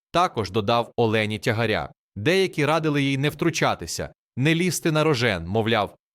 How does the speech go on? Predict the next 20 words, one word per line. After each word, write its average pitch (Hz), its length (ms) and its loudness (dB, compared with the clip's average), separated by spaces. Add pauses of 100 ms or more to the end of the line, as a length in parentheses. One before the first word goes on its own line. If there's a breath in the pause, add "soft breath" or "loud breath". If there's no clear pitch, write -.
«Все - 200 0
одно 185 280 0
нічого 175 440 0
не 156 120 0
зміниш, 135 480 0
тільки 160 360 -2
собі 143 360 0
гірше 139 460 0
зробиш». 120 600 -2 (240)
Вони 170 200 0
говорили, 180 440 2
що 147 200 -2
Микола 160 440 0
занадто 143 500 -2
сильний, 139 560 0
що - 220 -2
у 127 60 0
нього 139 260 0
є 135 200 0
зв'язки, 117 640 -2